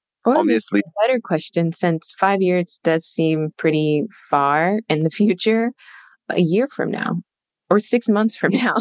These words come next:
Speaker 1: <laughs>
Speaker 2: Yeah, I'm never, ever going to, like, get up and speak to digital art broadly,
Speaker 1: Mm.
Speaker 2: right? I have no concept and frankly, I have no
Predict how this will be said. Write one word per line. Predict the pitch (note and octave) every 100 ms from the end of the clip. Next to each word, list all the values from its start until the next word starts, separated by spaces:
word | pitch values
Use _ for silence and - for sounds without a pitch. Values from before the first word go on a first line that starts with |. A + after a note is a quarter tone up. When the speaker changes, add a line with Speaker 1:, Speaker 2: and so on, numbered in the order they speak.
| D#5 G4
Speaker 1:
<laughs> | -
Speaker 2:
Yeah, | - C3+ G#2+ - A#2+
I'm | B2 A#2 A#2
never, | A#2 A2+ A#2+ A2 -
ever | G#2+ G2 G2+ F2+
going | F#2+ G2 F#2 -
to, | G#2 F2+
like, | F#2 D#2+ - - F2+ E2+
get | G2 F2 -
up | F2 -
and | E2+ E2+
speak | - F2+ E2 _ - -
to | E2+ E2 D#2+ C#2 - _ _ -
digital | G2 E2+ F#2 F2 -
art | E2+ C2+ -
broadly, | E2+ D#2 D#2+ D#2 - - _ _ F#3+
Speaker 1:
Mm. | G3 F3+ E3 D#3+
Speaker 2:
right? | E3 E2 - -
I | E2+
have | E2+ E2+ D#2+
no | E2+ F2 D#2+ - _
concept | - F#2+ F2+ - - E2+ - -
and | E2+
frankly, | - F2 D#2+ E2+ D2+
I | D#2+
have | D#2
no | D#2+ D#2+ C#2+